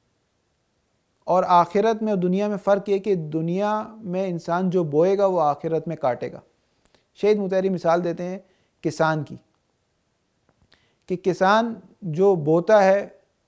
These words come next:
وہ اسی کا پھل ملتا ہے، مگر اگر وہ مثال کے طور پہ سیب کا درخت لگا رہا ہے تو آخر میں سیب نکلے گا، اگر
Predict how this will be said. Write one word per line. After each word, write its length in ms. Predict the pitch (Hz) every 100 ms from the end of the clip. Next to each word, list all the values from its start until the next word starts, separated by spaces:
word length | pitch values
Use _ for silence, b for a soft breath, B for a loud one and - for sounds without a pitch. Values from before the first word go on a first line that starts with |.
| _ -
وہ 680 | 160 127 147 202 220 220 220 - _ _ _
اسی 340 | - 175 - 254
کا 120 | 220
پھل 220 | - 160
ملتا 320 | 147 120 -
ہے، 80 | 135
مگر 200 | 135 143 -
اگر 240 | 156 180
وہ 320 | 180 190 190 190 b b _
مثال 400 | - 165 156 165
کے 80 | 180
طور 140 | 185 185
پہ 100 | 185
سیب 440 | - 226 247 247
کا 100 | 208
درخت 320 | 160 156 160
لگا 260 | 147 143 147
رہا 80 | 175
ہے 60 |
تو 120 | 196
آخر 300 | 196 170 196
میں 120 | 208 202
سیب 260 | - 220
نکلے 300 | 180 - 117
گا، 80 | 107 - _ _ _ _ _ _ _ _ _ _ _
اگر 300 | 151 165 165